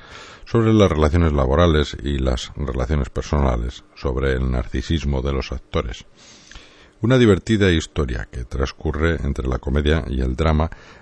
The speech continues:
ayudando las pinceladas de humor negro y los diálogos surrealistas a esconder la verdadera tragedia de un desmantelamiento laboral.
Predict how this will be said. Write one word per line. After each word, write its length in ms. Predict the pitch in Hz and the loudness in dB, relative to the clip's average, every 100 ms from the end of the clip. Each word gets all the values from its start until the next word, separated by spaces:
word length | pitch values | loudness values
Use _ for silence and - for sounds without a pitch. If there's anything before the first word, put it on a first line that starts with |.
| - | -4
ayudando 640 | 78 82 90 92 95 101 - | 2 4 4 4 4 2 0
las 280 | 73 73 - | 0 0 -2
pinceladas 640 | 71 67 65 71 65 67 | -4 -2 0 0 0 -2
de 100 | 64 | -2
humor 240 | 64 64 62 | -2 -2 0
negro 420 | 85 87 110 110 - _ - | 0 2 2 0 -8 _ -8
y 40 | 69 | -2
los 200 | 67 80 | 0 2
diálogos 360 | 76 69 67 | 2 2 0
surrealistas 880 | 73 71 76 64 82 - 98 95 - - | -2 0 0 0 -2 -2 0 0 -4 -8
a 220 | 60 60 | -6 -6
esconder 640 | - - 60 60 82 64 | -10 -8 -6 0 0 0
la 120 | 60 | -4
verdadera 480 | 58 60 62 73 78 | -6 -4 -2 0 0
tragedia 520 | 69 - 85 80 87 - - - - | -2 -2 -2 0 -2 -4 -16 -14 -6
de 240 | 73 82 | 0 2
un 240 | 87 98 - | 4 2 0
desmantelamiento 1300 | 73 73 71 69 67 65 64 58 73 67 - 60 - - | 0 0 0 0 0 0 -2 2 2 2 0 -4 -6 -8
laboral. 440 | 58 53 50 58 | -6 -6 -8 -10